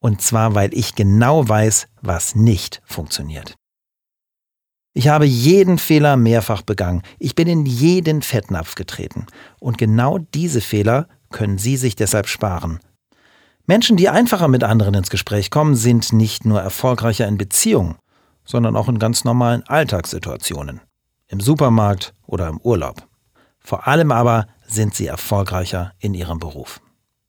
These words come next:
Vielleicht sagen Sie jetzt: "Aber ich stehe auf keiner Bühne. Ich muss niemanden überzeugen. Ich führe nur jeden Tag die gleichen Handgriffe aus." Ich glaube, dieses Beispiel hier könnte Sie umstimmen.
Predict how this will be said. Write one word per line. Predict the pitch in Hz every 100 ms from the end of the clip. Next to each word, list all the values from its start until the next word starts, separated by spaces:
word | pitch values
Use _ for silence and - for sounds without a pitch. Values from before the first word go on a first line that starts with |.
| _ _ _ _ _ _ _ _ _ _ _ _ _ _ -
Vielleicht | 180 160
sagen | 165 151
Sie | 135 139
jetzt: | 139 - -
"Aber | 123 127
ich | 143 -
stehe | - 139 208 240
auf | 95 -
keiner | - 110 92
Bühne. | 85 98 98 95 - - -
Ich | 120 143
muss | 175 254 -
niemanden | 123 120 101 90 104
überzeugen. | 95 92 - 101 92 90 - - -
Ich | 143 -
führe | 220 220
nur | 196 156
jeden | 113 151 202 185
Tag | 147 147 -
die | 131
gleichen | 131 135 170 175
Handgriffe | 226 110 104 107
aus." | 90 87 - _ _ _ _ _ _ _ _ - _
Ich | -
glaube, | 131 196 190
dieses | - 208 240 226 208
Beispiel | - 123 139 - 135
hier | 117 113
könnte | 107 101
Sie | 104 -
umstimmen. | 95 95 - -